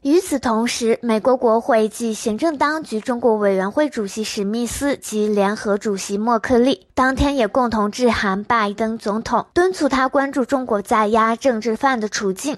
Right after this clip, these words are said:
及北京实施的跨国镇压等问题。自由亚洲电台记者经纬华盛顿报道。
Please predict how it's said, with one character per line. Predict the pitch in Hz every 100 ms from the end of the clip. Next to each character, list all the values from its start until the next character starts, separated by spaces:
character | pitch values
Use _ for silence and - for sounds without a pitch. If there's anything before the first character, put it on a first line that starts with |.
| -
及 | - 214 208
北 | - 202 180
京 | 185 226
实 | - 202
施 | 190 240
的 | 233 - -
跨 | 247 208
国 | 196 190
镇 | 202 220 202
压 | 208 208
等 | 220 190
问 | 190 214 208
题。 | - 196 - - _ _ _
自 | - 233
由 | 214
亚 | 226 226
洲 | 226 233
电 | 240
台 | 214 214
记 | 214 240
者 | 214
经 | 202 269
纬 | 302 220
华 | 208 185
盛 | 226 208
顿 | 202
报 | 208 196
道。 | 190 180